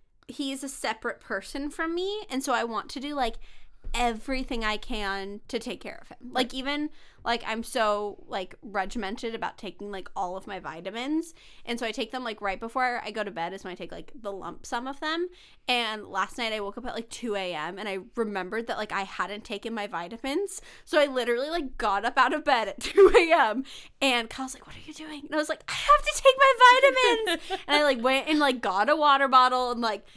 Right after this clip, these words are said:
Speaker 1: did the whole thing. So I was like, "This can't wait until the morning. Like, he needs all of his nutrients, like, right now." And so I think it's hard, though, because, like, since I'm the one carrying him, I don't want to be an inconvenience to anyone,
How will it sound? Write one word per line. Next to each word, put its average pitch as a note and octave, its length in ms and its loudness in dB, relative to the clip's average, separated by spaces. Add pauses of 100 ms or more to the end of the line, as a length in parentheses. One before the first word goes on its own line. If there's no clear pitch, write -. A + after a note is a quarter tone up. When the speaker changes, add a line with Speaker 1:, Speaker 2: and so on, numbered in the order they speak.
(220)
Speaker 1:
did C4 200 -4
the C4 100 4
whole C4 180 2
thing. A3+ 300 -4
So C4+ 140 -2
I - 20 2
was A#3 80 -2
like, A3+ 160 -6
"This C4+ 220 0
can't C4+ 240 0
wait B3+ 160 0
until B3+ 200 -2
the B3+ 80 0
morning. G#3+ 480 2
Like, F#3+ 240 -4
he D4+ 300 4
needs C#4+ 240 0
all C4 180 6
of C4+ 80 2
his D4 160 -2
nutrients, G#3+ 680 -4
like, - 280 -6 (520)
right A#3+ 420 0
now." F#3+ 460 -4 (420)
And C4+ 200 0
so C#4 100 2
I B3 100 2
think C#4+ 200 -4
it's - 160 -4
hard, B3+ 300 -2
though, A#3 120 -4
because, G#3+ 400 -6
like, G3+ 220 -4
since A#3 240 -8
I'm G#3+ 260 -4
the A#3 100 -2
one G#3+ 220 -4
carrying G3+ 600 -6
him, F4+ 220 -2 (520)
I A#3 300 2
don't A#3+ 260 -2
want G#3+ 220 -2
to B3+ 60 -8
be G#3 200 -6
an G3 100 -8
inconvenience G3 960 -10
to - 140 -10
anyone, F4 480 -2